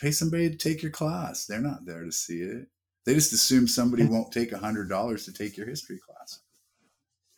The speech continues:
Speaker 2: And somebody said, "Well, they need to have their diploma taken away." And I said,
Speaker 1: <laughs>
Speaker 2: "Nah, I'm not going to." I mean, you put them in that position where you told them that they had to learn this way, and they said,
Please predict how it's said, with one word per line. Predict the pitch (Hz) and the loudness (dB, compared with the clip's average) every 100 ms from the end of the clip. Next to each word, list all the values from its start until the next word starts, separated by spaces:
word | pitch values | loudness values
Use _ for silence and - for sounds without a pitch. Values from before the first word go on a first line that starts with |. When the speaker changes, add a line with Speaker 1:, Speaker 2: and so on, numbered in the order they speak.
| _ _ _ | _ _ _
Speaker 2:
And | 156 156 | -4 -4
somebody | - 143 170 | -2 -2 0
said, | 196 - 120 | -2 -2 0
"Well, | 127 | 0
they | 120 120 | 0 2
need | 120 | 0
to | 113 | 0
have | 104 101 | -2 -2
their | 113 | -2
diploma | 117 - 190 240 | -4 -2 -4 -4
taken | - 101 90 | -4 -6 -6
away." | 82 85 | -6 -8
And | 85 113 | -8 -10
I | |
said, | 113 - 120 104 | -10 -8 -8 -6
Speaker 1:
<laughs> | 107 _ _ _ - | -10 _ _ _ -18
Speaker 2:
"Nah, | 226 165 147 | -8 0 0
I'm | 165 _ _ _ _ _ _ - | 0 _ _ _ _ _ _ -8
not | 165 123 | -6 -6
going | 120 147 - | -8 -8 -8
to." | 104 | -10
I | 127 | -6
mean, | 127 | -4
you | 123 143 | -2 -2
put | - 135 | -4 -4
them | 117 | -2
in | 110 110 | -2 -2
that | 104 | -6
position | - 104 160 - - _ _ _ _ _ _ _ _ _ - | -8 -8 -8 -10 -20 _ _ _ _ _ _ _ _ _ -4
where | 123 | -2
you | 117 156 131 - | 0 0 0 -4
told | - 208 226 117 | 4 4 4 0
them | 104 117 | -2 0
that | 113 | -2
they | 147 139 | -2 0
had | 139 131 | 0 0
to | - | -2
learn | 131 208 233 | 2 2 4
this | 131 101 - | 2 -2 -4
way, | 110 98 117 - | -2 -2 -2 -2
and | 117 117 | 0 2
they | 180 | 0
said, | 180 127 117 | 0 -2 -4